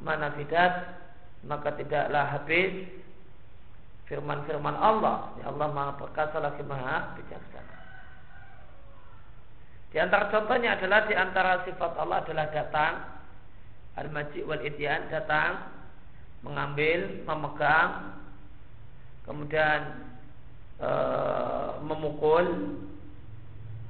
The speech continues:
Ila ghairi dzalika min sifat, dan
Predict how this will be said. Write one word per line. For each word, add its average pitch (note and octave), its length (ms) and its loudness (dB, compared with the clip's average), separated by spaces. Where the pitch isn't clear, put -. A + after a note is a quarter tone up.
Ila F3+ 240 6
ghairi A#3+ 240 12
dzalika G3+ 400 8
min F3+ 160 2
sifat, F3 640 6
dan D#3 160 0